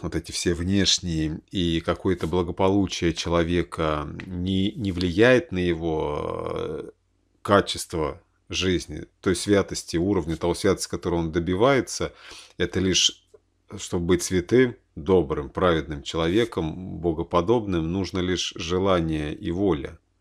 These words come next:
И как я, я, в принципе, в этом ролике, конечно, сказал, что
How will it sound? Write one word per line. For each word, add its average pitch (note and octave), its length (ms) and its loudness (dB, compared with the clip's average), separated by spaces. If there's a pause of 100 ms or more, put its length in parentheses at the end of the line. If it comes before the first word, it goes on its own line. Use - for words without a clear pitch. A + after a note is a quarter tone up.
(840)
И D#3+ 200 0
как - 220 -4
я, E2+ 180 2
я, G#2 180 4
в - 40 0
принципе, B2+ 320 2
в - 20 2
этом A2+ 160 0
ролике, A2+ 240 2
конечно, G#2+ 220 2
сказал, A2 360 4
что D2+ 880 -2